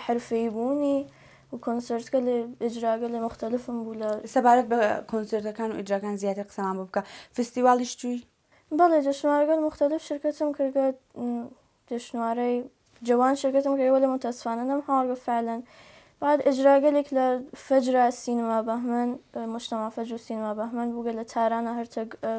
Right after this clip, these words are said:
Speaker 1: گروپا و تەکنەوازیشم بووگە لە تارانە، بعد لە کامیارانیشا دوونەوازی و تەکنەوازی هەرتە گ-،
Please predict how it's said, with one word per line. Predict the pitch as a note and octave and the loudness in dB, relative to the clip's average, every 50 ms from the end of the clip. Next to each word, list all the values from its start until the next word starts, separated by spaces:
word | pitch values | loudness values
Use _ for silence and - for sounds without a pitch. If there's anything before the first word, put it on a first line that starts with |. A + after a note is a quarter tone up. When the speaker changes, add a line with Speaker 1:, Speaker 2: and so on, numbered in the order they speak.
| A3+ A3+ | -6 -6
Speaker 1:
گروپا | A#3 A3+ A#3 A#3+ A#3+ - - B3+ B3 B3 B3+ C4 - - - - - _ _ - | -6 -4 -4 -6 -6 -2 0 2 2 2 0 -4 -10 -20 -20 -20 -20 _ _ -6
و | G#3+ G#3+ - | -6 -4 -4
تەکنەوازیشم | A3+ A3+ A#3 A3 A3 G#3+ G#3+ A3 B3 B3+ - - C4 B3 B3+ | -4 -4 -2 -2 0 0 -2 -2 -4 -6 -6 -6 -6 -4 -2
بووگە | C#4 C#4+ C#4+ C4+ C4+ | 0 0 2 2 0
لە | C#4 C4+ | -2 -2
تارانە، | - B3+ B3+ B3 A#3+ A#3+ A#3 A#3 A3+ A3+ A#3 A#3+ A#3+ | -2 -2 0 0 0 -2 -2 -4 -4 -6 -6 -4 -4
بعد | A#3+ A#3 A3+ A3+ | -2 -2 -2 -4
لە | A3+ - | -6 -6
کامیارانیشا | A#3+ A3+ A3+ A3 A3 A3 A3+ A3 A3+ A3 A#3+ - G#3+ G#3+ G#3+ | -6 -4 -4 -2 -2 -2 -2 -4 -4 -6 -6 -4 -4 -4 -2
دوونەوازی | A3+ A3+ A3 A3 A3 A3 A3 A3 A3+ A#3+ A3+ | -2 -4 -4 -4 -2 -2 -2 -4 -4 -6 -8
و | A3+ - | -8 -8
تەکنەوازی | A#3 - A#3+ A3 G#3+ G#3+ A3 A3 A#3 A3+ | -10 -8 -8 -8 -6 -6 -8 -8 -8 -8
هەرتە | A3+ - - A3+ A3 | -8 -6 -6 -8 -8
گ-، | A3 | -8